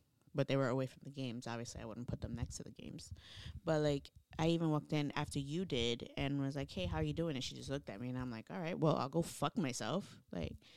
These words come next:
and when I went to pay, I was like, "Can I have this, this, and that?" And then I was looking at the things, and it's like,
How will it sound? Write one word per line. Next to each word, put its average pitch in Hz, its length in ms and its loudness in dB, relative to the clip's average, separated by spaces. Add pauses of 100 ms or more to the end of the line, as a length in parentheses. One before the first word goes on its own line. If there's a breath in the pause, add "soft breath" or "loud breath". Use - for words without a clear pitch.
(160 loud breath)
and 147 120 0
when 147 120 2
I 147 60 2
went 143 220 0
to 139 80 -6
pay, 185 300 0
I 156 100 2
was 151 160 -2
like, 143 120 -4
"Can 170 120 -6
I 175 40 -2
have 180 200 -2
this, 156 140 -2
this, 160 200 -12
and 160 120 -8
that?" 143 240 -6
And 151 100 -6
then 139 100 -6
I 135 100 -4
was 135 140 -6
looking 135 240 -8
at 131 100 -10
the - 80 -16
things, 170 300 -6
and 147 80 -6
it's 147 160 -10
like, 156 140 -8